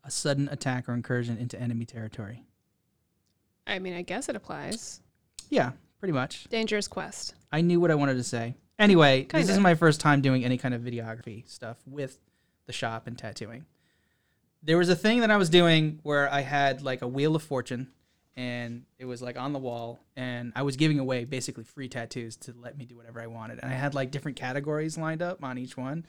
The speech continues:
Speaker 2: Yeah.
Speaker 1: And you'd spin the wheel twice. Like, first is a category, and then the second time is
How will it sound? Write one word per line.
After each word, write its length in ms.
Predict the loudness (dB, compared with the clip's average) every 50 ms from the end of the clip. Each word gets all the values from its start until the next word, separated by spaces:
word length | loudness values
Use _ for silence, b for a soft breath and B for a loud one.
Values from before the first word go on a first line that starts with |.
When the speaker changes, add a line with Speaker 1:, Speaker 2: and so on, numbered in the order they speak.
| b b
Speaker 2:
Yeah. 180 | -14 -14 -14 -14 -10 -8
Speaker 1:
And 120 | -6 -4
you'd 140 | -4 -2 -2
spin 460 | -2 -4 -4 -6 _ -2 0 2 2
the 80 | 2 2
wheel 500 | 4 4 4 6 4 4 2 0 -4 -8 _
twice. 480 | -4 2 4 4 4 2 -2 -6 -8 -8
Like, 260 | -8 -8 -8 -12 -16 _ _ _ _ _ _ _ _ _ _ _ _ 0
first 260 | 2 2 2 2 0
is 80 | -4 -4
a 60 | -2
category, 500 | 0 2 2 2 2 2 2 2 2 2
and 80 | 0
then 140 | -2 -2 -4
the 60 | -4 -4
second 280 | -4 -4 -4 -4 -6
time 260 | -6 -6 -6 -6 -6 -6
is 160 | -8 -10 -12